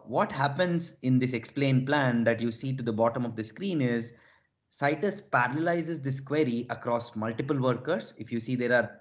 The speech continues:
thirty-two tasks, there are thirty-two shards, partitions under the covers, and, uh, they are running asynchronously in parallel.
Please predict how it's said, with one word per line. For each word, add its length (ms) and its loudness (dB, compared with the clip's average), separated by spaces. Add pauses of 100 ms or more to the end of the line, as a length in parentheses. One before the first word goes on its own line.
thirty-two 420 -4
tasks, 460 2
there 180 -2
are 80 0
thirty-two 420 -6
shards, 500 0
partitions 580 -4
under 220 -4
the 100 -4
covers, 500 -2 (440)
and, 440 2
uh, 380 0
they 80 2
are 140 4
running 300 0
asynchronously 920 0
in 220 -2
parallel. 480 0